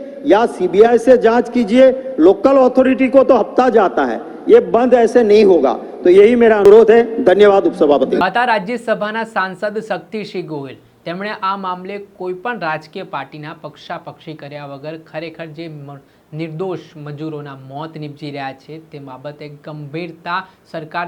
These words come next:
Speaker 2: દાખવે તે માટે તેમણે પ્રયાસો કર્યા હતા. સાથે તેમણે કહ્યું કે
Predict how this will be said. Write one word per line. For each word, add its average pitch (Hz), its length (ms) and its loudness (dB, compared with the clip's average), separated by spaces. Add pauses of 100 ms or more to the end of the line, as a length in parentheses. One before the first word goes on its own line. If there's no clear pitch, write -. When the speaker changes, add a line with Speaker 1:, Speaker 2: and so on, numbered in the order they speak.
Speaker 2:
દાખવે 147 360 -12
તે 175 140 -16
માટે 143 320 -18
તેમણે 147 280 -18
પ્રયાસો 127 420 -14
કર્યા 123 260 -18
હતા. 123 220 -18
સાથે 165 280 -4
તેમણે 196 300 -10
કહ્યું 185 380 -6
કે 170 160 -12